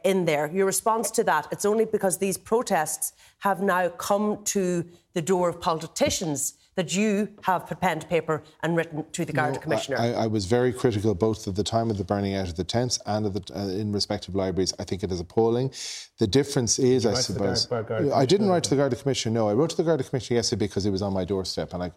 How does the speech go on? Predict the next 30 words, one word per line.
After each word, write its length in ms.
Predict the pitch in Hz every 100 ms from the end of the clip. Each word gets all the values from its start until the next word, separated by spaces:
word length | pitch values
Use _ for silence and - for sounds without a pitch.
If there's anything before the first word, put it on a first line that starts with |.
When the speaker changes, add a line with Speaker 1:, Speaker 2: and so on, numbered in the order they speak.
| 95
Speaker 2:
I 80 |
could 180 | 95 98
see 420 | - - 107 95 - -
the 120 | - 107
effect. 440 | - 101 - - 104
I 60 |
saw 260 | 104 110 104
it 180 | - 131
very 180 | 107 104
Speaker 3:
Mass 100 | 101
Speaker 2:
much 180 | 101
Speaker 3:
is 80 | 110
on 60 | 101
the 80 | 95
Speaker 2:
deliberately. 380 | 95 95 87
Speaker 3:
doorstep. 380 | 80 - - - -
Speaker 2:
And, 420 | 107 104 95 -
um, 320 | 110 107 101 95
the, 240 | 113 110
the, 160 | 98 92
I 80 |
suppose 320 | 113 - 127 127
the, 100 | 101
the 160 | 110
point 360 | 101 - 170 160
that 100 | 123
I 80 | 117
was 200 | 107 110
making 440 | 107 - 98 92
was 340 | 92 90 87